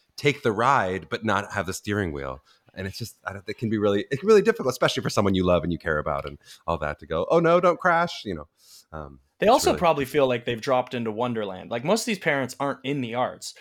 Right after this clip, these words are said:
Speaker 1: Oh,
Speaker 2: So they're
Speaker 1: correct.
Speaker 2: dropped off at this play, <laughs> at this hotel with a bunch of, like, screaming kids who are the, very eccentric and just, like,
Speaker 1: Yep.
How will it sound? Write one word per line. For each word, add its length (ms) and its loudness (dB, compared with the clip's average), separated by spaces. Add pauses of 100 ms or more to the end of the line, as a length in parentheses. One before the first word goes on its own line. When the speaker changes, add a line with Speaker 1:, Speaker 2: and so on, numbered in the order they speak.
Speaker 1:
Oh, 120 4
Speaker 2:
So 80 2
they're 120 -2
Speaker 1:
correct. 60 -4
Speaker 2:
dropped 300 2
off 200 4
at 80 -4
this 140 -2
play, 400 2 (100)
<laughs> 120 -10
at 140 -6
this 240 -4
hotel 760 0 (220)
with 100 2
a 40 6
bunch 180 4
of, 80 2
like, 160 2
screaming 720 0
kids 360 0
who 100 0
are 100 4
the, 100 -2 (100)
very 540 4
eccentric 640 -2
and 100 -6
just, 240 -4
like, 120 0
Speaker 1:
Yep. 100 -6